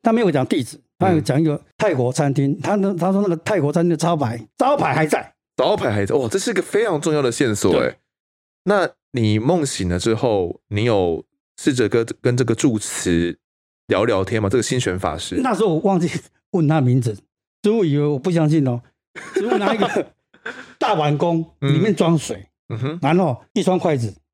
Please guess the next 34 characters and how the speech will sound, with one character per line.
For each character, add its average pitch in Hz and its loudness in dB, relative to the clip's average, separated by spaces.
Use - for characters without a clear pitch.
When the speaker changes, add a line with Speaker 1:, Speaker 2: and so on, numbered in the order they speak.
Speaker 2:
嗯 95 -4
哼。 104 -6
Speaker 1:
他 202 0
跟 214 0
我 180 4
讲 135 2
说， 147 2
叫 254 4
我 139 0
把 143 -2
筷 175 -2
子 147 0
拿 143 0
着 135 -4
放 185 2
在 170 0
碗 123 0
中 143 2
间， 131 0
他 175 2
要 190 4
让 175 2
我 143 -2
了 156 2
解 143 2
说， 151 0
哎， 247 -2
那 180 2
个 147 2
死 147 -2
者 117 -2
在 151 0
这 135 -2
边。 117 -6